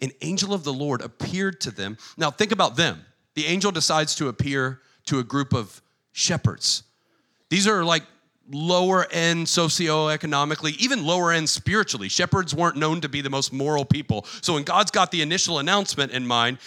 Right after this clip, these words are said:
he announces it to a group that no one would normally choose. And it says this, "The glory of the Lord shone around them,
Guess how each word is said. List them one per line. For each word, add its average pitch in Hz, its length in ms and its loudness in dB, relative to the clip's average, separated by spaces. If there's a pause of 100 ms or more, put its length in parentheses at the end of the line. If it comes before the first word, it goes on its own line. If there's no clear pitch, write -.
he 185 140 2
announces 175 580 2
it 151 160 -4
to 147 280 0 (160)
a 151 60 2
group 165 240 0
that 135 120 -4
no 202 220 4
one 196 320 2
would 147 160 0
normally 156 380 2
choose. 147 540 2 (280)
And 175 100 2
it 156 80 0
says 208 280 4
this, 165 320 2 (180)
"The 180 120 4
glory 226 580 2
of 226 160 0
the 208 100 4
Lord 175 600 2
shone 190 560 2
around 220 440 4
them, 95 300 -4